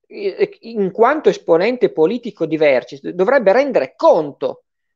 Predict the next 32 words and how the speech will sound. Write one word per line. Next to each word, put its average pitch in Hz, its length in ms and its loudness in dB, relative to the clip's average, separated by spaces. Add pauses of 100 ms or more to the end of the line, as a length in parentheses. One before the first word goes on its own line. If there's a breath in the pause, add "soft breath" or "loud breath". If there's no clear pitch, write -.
di 165 160 -10
questo 190 340 0
suo 202 560 0
cambio 208 480 -2
di 170 140 -8
paradigma 170 720 -4
di 151 100 -12
centottanta 156 720 -8
gradi, 131 380 -2
perché 190 400 -2 (440 loud breath)
non 220 180 0
è 330 80 2
che 208 140 2
l'essere 190 640 4
e - 100 -2
il 175 100 -4
non 180 180 -4
essere 180 440 -4
possono 170 360 -8
stare 170 360 -2 (340 loud breath)
insieme 180 500 0
rispetto 170 380 -2
alla 160 100 0
stessa 160 300 -8
cosa. 143 280 -2
Il 147 80 -10
principio 185 380 -2
di 160 80 2
non 220 120 -2
contraddizione 156 1080 -4 (540)
per 196 180 4
un 247 220 2